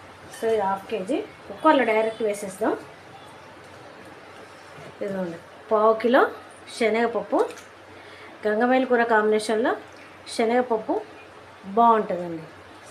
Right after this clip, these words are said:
ఇది ఒక ఎండాకాలంలో తింటేనే క-, చల్లగా ఉంటుంది కడుపులో. So మామూలు అప్పుడు తినొచ్చు, కానీ కడుపులో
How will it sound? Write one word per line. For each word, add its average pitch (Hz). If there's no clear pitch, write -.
ఇది 226
ఒక 240
ఎండాకాలంలో 233
తింటేనే 226
క-, 254
చల్లగా 240
ఉంటుంది 202
కడుపులో. 196
So 247
మామూలు 233
అప్పుడు 269
తినొచ్చు, 247
కానీ 226
కడుపులో 214